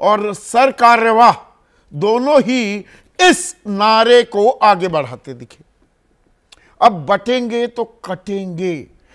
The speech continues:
हिंदू समाज के लिए ये नारा, लेकिन इसमें वोट बैंक पॉलिटिक्स भी छिपी हुई है, इसमें कोई शक व शुबा नहीं हो सकता। अब इसी की एक काट के तौर पर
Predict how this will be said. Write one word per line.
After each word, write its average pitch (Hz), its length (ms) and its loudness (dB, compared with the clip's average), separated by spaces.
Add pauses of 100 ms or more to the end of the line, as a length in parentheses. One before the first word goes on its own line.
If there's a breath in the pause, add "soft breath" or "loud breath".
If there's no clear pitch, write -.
हिंदू 359 280 2
समाज 269 420 2
के 254 100 2
लिए 254 260 6
ये 240 60 6
नारा, 240 340 2
लेकिन 226 500 0 (360 soft breath)
इसमें 156 560 -12
वोट 147 340 -12
बैंक 151 280 -6
पॉलिटिक्स 311 540 0
भी 269 100 -6
छिपी 240 300 -8
हुई 220 260 -6
है, - 120 -12 (680)
इसमें 233 240 -2
कोई 254 260 4
शक 247 220 -4
व 247 60 2
शुबा 220 260 -2
नहीं 214 220 -6
हो 208 120 -8
सकता। 170 380 -12 (380 soft breath)
अब 320 140 4
इसी 320 300 2
की 339 280 -2
एक 285 440 8
काट 277 640 6
के 262 240 2
तौर 240 360 2
पर 208 600 2